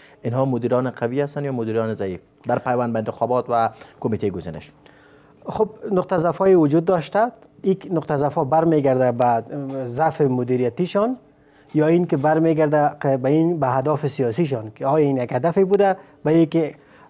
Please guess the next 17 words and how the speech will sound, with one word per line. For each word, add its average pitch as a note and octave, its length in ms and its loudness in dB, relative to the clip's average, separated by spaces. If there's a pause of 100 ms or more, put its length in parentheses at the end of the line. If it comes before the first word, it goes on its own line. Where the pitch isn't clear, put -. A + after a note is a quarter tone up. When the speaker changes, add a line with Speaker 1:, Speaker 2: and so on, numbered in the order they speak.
Speaker 2:
اه، F3+ 60 -2 (280)
اه، C#3 160 0
سناریوی D3 640 4
انتخابات D3+ 720 0
یا، C#3 260 2
یا C3 140 0
بحث‌های C3 420 0
انتخاباتی C3+ 560 -2
به A#2+ 100 -4
این F3+ 200 2
مسیر G3+ 260 0
کشانده D#3 480 0
شود A#3 320 0 (500)
و E3 120 2
یا F3 100 4
این G3+ 200 4
که G3 320 4